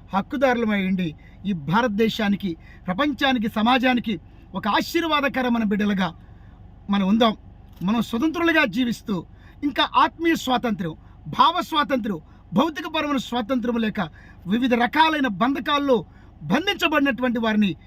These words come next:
విముక్తి చేయడం కొరకై మనమందరం కూడా ప్రార్థన చేద్దాం, ప్రయత్నిద్దాం, ఆ క్రీస్తు స్వాతంత్రాన్ని ప్రకటిద్దాం. I wish you very happy Independence Day. క్రీస్తు మిమ్మల్ని స్వంతులుగా చేసినటువంటి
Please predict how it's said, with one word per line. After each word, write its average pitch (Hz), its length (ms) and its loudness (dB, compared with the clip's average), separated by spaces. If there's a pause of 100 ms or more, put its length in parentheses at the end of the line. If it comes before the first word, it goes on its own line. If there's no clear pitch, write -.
(220)
విముక్తి 311 480 0
చేయడం 247 240 2
కొరకై 208 400 -2 (380)
మనమందరం 190 440 0
కూడా 190 320 -2 (320)
ప్రార్థన 220 480 0
చేద్దాం, 208 340 0 (400)
ప్రయత్నిద్దాం, 247 640 0 (260)
ఆ 180 60 -2
క్రీస్తు 269 460 -4
స్వాతంత్రాన్ని 214 760 0 (360)
ప్రకటిద్దాం. 202 540 0 (460)
I 156 80 -4
wish 254 380 -2
you 254 40 0 (100)
very 247 240 4
happy 240 420 0 (360)
Independence 247 560 2
Day. 226 200 2 (500)
క్రీస్తు - 460 0
మిమ్మల్ని 277 520 2
స్వంతులుగా 269 720 0 (140)
చేసినటువంటి 220 720 -2